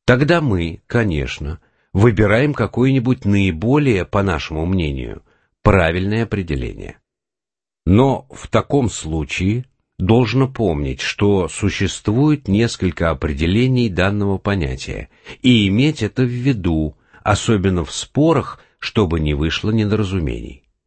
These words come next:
Хорошо, если мы помним их все – и знаем их недостатки. Но, во всяком случае, надо не забывать, что определений данного понятия есть несколько.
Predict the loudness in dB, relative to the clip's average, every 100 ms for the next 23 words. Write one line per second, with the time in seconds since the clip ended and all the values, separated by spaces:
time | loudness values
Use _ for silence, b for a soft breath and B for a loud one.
0 | _ _ _ _ 0 2 2 2 2 2
1 | 0 2 0 0 0 2 2 0 -2 -4
2 | -4 -6 -8 -6 -2 -2 -2 b b b
3 | 0 2 2 2 0 -2 -2 -2 -2 -2
4 | -4 -8 -10 -16 -20 -20 _ _ _ _
5 | _ _ _ _ _ 0 4 4 4 0
6 | -2 -4 -4 -4 -4 0 0 0 -2 -4
7 | -4 -8 _ _ _ 0 2 2 0 0
8 | 0 0 2 2 -2 -4 -16 -20 _ _
9 | _ -6 0 0 2 -2 -2 -2 0 2
10 | 2 2 -2 -4 0 0 0 -4 -6 -4
11 | -2 0 0 0 -4 -6 -10 b b -4
12 | 0 0 -2 -2 -2 -4 -8 -14 -16 -20